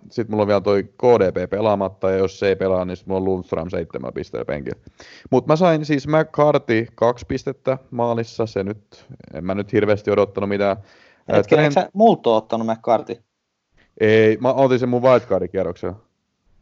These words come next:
Speaker 2: Vähän kuulostaa. No joo, mut jatka.
Speaker 1: Se, se oli joku neljä piste kaksi, kato, mä otin jonkun tommosen pelaavan siihen.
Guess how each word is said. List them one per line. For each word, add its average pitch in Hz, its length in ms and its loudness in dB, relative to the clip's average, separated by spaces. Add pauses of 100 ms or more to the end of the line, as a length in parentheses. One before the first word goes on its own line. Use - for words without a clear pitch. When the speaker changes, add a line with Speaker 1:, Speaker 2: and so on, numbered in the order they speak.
(300)
Speaker 2:
Vähän - 400 -16
kuulostaa. - 460 -8
No 143 80 4
joo, 123 280 6
mut 117 120 -4
jatka. 98 240 -2
Speaker 1:
Se, 123 60 -4 (160)
se - 80 -8
oli 120 140 4
joku 120 220 4
neljä 117 220 0
piste 107 200 -4
kaksi, 107 320 -2
kato, 95 180 -2
mä 95 120 -4
otin 98 140 -2
jonkun 95 260 -4
tommosen 95 320 -6
pelaavan 90 380 -4
siihen. 92 180 -12